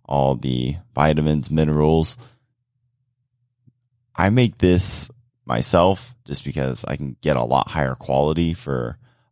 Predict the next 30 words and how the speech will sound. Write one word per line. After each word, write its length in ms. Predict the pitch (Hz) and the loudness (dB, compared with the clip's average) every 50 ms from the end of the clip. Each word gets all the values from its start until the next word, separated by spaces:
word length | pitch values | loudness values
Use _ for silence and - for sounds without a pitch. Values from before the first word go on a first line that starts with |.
| _ | _
a 60 | - 76 | -4 0
much 300 | 82 90 131 127 - - | 2 2 2 2 0 0
better 200 | 117 107 98 - | 0 0 0 0
price. 300 | - 90 62 62 71 - | -2 -4 -4 -4 -6 -12
Like, 220 | 60 65 58 - 107 - - - 139 123 - _ _ _ _ | -12 -8 -2 -2 -2 0 2 2 2 0 0 _ _ _ _
<laughs> 520 | - - 190 202 185 170 143 120 - _ - | -8 -8 -8 -6 -6 -8 -10 -10 -12 _ -6
you 200 | 135 175 196 185 | -2 -2 -2 0
could 180 | 165 135 110 | 0 0 2
get 200 | 92 127 - - | 2 2 2 2
some 180 | - 135 110 87 | 2 0 2 2
pretty 240 | - 120 113 113 98 | 2 2 2 2 2
quality 360 | - 104 104 107 95 87 82 | 4 4 4 4 2 2 0
bone 320 | 67 - 78 82 92 92 | 2 2 2 2 2 2
broth, 380 | 82 98 95 98 98 110 - - - | 2 2 2 4 2 0 -2 -4 -8
especially 500 | - - - - - 107 110 - - 117 | -6 -6 -4 0 2 2 2 2 -2 -4
if 80 | 98 95 | -4 -2
you 60 | 95 | -2
can 60 | 85 | 0
go 160 | 78 82 85 | 2 2 2
to 160 | - - 87 | 2 2 0
a 40 | 69 | -2
butcher 420 | - - - 65 78 - - 92 80 | -2 -4 -4 -4 -4 -4 -4 -4 -2
that 180 | 73 60 - | -4 -4 -4
sells 340 | - - 71 67 76 82 80 | -4 -2 -2 0 0 0 0
it 160 | 98 92 73 | 0 0 0
and 100 | 69 67 | -2 -2
they 120 | 64 69 73 | -2 -4 -2
make 240 | 76 78 78 - | -2 -2 -2 -2
it 80 | 85 78 | -4 -6
themselves, 680 | - 73 78 76 - - 85 85 87 92 - - - | -4 -6 -6 -4 -2 0 2 2 2 0 0 -4 -6